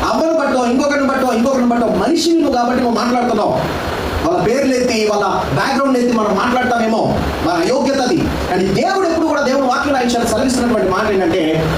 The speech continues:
ఆయన ఎప్పుడు కూడా నీ బ్యాక్‌గ్రౌండ్ని బట్టి, వాళ్ళని బట్టి, వీళ్ళని బట్టి,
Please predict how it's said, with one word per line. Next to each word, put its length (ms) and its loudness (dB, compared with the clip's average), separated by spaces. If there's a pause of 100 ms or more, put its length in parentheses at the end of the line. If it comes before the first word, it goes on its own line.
ఆయన 80 2
ఎప్పుడు 340 2
కూడా 160 0
నీ 120 2
బ్యాక్‌గ్రౌండ్ని 600 0
బట్టి, 560 2 (380)
వాళ్ళని 300 0
బట్టి, 180 2
వీళ్ళని 280 2
బట్టి, 440 0